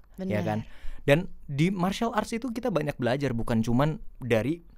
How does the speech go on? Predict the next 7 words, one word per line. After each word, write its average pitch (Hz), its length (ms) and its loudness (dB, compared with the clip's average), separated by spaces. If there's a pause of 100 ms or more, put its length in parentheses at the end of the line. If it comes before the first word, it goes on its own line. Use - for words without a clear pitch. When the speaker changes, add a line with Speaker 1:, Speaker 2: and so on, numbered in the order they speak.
(640)
Speaker 1:
masalah, 123 640 2
Speaker 2:
Dari 120 300 2
Speaker 1:
eh, - 60 4
Speaker 2:
segi 208 240 2
untuk 226 180 2
pertandingan 202 480 0
aja? 208 320 0